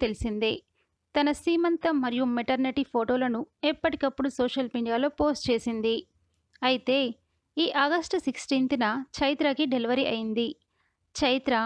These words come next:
పండంటి ఆడబిడ్డకు జన్మనిచ్చింది. ఈ విషయాన్ని చైత్ర సోషల్ మీడియా ద్వారా షేర్ చేసుకుంది. ఈ పోస్ట్ చూసిన చాలామంది అభిమానులు చైత్రకి కంగ్రాట్స్ చెప్తున్నారు. ఓకే ఫ్రెండ్స్, ఈ వీడియో మీకు కూడా నచ్చితే మీ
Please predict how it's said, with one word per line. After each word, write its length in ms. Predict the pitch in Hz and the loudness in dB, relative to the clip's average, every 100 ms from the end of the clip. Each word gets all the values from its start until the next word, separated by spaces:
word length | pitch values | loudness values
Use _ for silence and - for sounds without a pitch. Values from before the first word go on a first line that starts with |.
| 233 - 269 | -4 -2 0
పండంటి 440 | 277 285 277 277 247 | 2 2 2 2 2
ఆడబిడ్డకు 500 | 269 294 240 247 302 254 | 2 0 -2 -2 0 0
జన్మనిచ్చింది. 720 | 233 247 247 - 247 220 226 - _ _ _ _ _ _ - 320 | 0 0 -2 -2 -2 0 -2 -4 _ _ _ _ _ _ -2 0
ఈ 20 | 359 285 | 2 0
విషయాన్ని 480 | - 294 285 277 262 | 0 0 2 2 0
చైత్ర 420 | 262 247 240 247 240 285 | 0 0 0 0 0 0
సోషల్ 340 | 311 330 285 240 | 0 2 0 0
మీడియా 240 | 226 240 220 | 0 0 0
ద్వారా 240 | 233 226 247 | 0 0 0
షేర్ 200 | 285 302 - | 0 0 0
చేసుకుంది. 520 | 214 - 240 226 233 - _ _ _ _ _ _ _ _ - 339 | -2 -2 -4 0 0 -2 _ _ _ _ _ _ _ _ -2 0
ఈ 20 | 349 | 0
పోస్ట్ 300 | 320 302 - | 0 0 -2
చూసిన 260 | 320 - 294 277 | -4 0 -2 0
చాలామంది 480 | 247 254 254 254 247 220 | 0 0 0 0 0 0
అభిమానులు 460 | 240 247 240 226 - - | 0 -2 0 0 0 0
చైత్రకి 480 | 247 254 247 233 302 262 | 0 0 -2 -2 -2 0
కంగ్రాట్స్ 420 | 254 247 233 240 | 0 0 -2 -4
చెప్తున్నారు. 640 | - 233 220 220 220 320 - _ _ _ - 302 | -4 -2 0 0 0 -4 -10 _ _ _ -2 0
ఓకే 160 | 392 359 | 2 0
ఫ్రెండ్స్, 340 | 320 302 302 - 403 294 | 2 2 2 -2 -2 0
ఈ 20 | 302 | 2
వీడియో 220 | 320 339 294 | 2 2 2
మీకు 160 | 277 - | 0 0
కూడా 100 | 277 | 0
నచ్చితే 400 | 269 240 - 277 269 | 2 0 -2 0 0
మీ 60 | 240 | 0